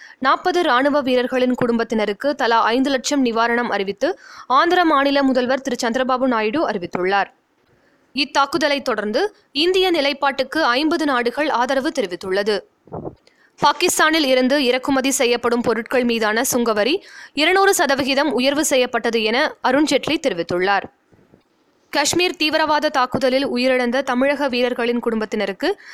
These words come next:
தலா ஒரு லட்சம் நிதியுதவி அளிப்பதாக நடிகர் ரோபோ சங்கர் அறிவித்துள்ளார்.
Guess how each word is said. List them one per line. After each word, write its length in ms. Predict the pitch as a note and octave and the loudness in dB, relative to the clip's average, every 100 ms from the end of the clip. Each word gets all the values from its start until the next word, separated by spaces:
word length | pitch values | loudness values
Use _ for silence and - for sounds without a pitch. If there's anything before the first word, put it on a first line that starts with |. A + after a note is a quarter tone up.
| - | -8
தலா 300 | D4 C#4+ D4 | -2 2 4
ஒரு 180 | C4 D4+ | 4 4
லட்சம் 320 | E4+ - E4 | 2 0 0
நிதியுதவி 580 | D4 B3 D4 C#4 C4+ C#4 | 0 0 0 0 0 -2
அளிப்பதாக 640 | A3+ A3+ A3+ G#3+ G#3 C#4 | -2 -4 -2 -2 0 0
நடிகர் 380 | C4+ A3 B3+ A#3 | 0 -2 -2 0
ரோபோ 240 | A#3 B3 C#4+ | 0 2 0
சங்கர் 300 | C#4 B3+ D#4 - | 0 -2 -2 -4
அறிவித்துள்ளார். 640 | G#3+ F#3 F3+ F#3 G3 F#3+ | -6 -6 -4 -2 0 0